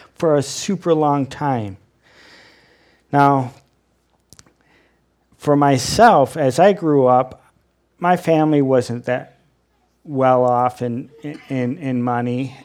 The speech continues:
and so they limited th-, the amount of money that was given to each of us as kids. <clears throat> The, you know, so as I grew up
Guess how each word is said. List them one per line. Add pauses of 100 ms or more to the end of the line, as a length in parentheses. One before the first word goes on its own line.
(120)
and
so (260)
they
limited
th-,
the
amount
of
money
that
was
given
to
each
of
us
as (100)
kids. (2750)
<clears throat> (640)
The, (580)
you
know,
so
as
I
grew
up